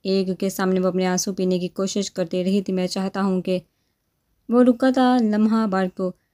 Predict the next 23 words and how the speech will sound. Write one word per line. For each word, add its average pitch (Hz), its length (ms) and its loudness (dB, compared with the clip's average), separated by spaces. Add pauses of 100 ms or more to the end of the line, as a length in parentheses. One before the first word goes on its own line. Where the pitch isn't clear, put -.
(300)
लंबी 220 360 4
सांस 214 520 -2
खींच 196 380 -4
करके 196 300 -2
एक 190 140 -6
दफ़ा 190 260 -4
फिर 202 220 -4
से 190 160 -4
गोया 180 240 0
हुआ, 185 260 0 (640)
"तुम 208 160 2
मीर 196 340 2 (160)
होने 190 300 2
से 190 180 -4
निकाह 180 280 -2
कर 185 200 -2
लो 185 100 2
अभी 190 180 0
और 190 80 2
इसी 190 240 -2
वक्त।" 190 220 -2 (520)
"आदम 185 380 0
भाई, 185 240 2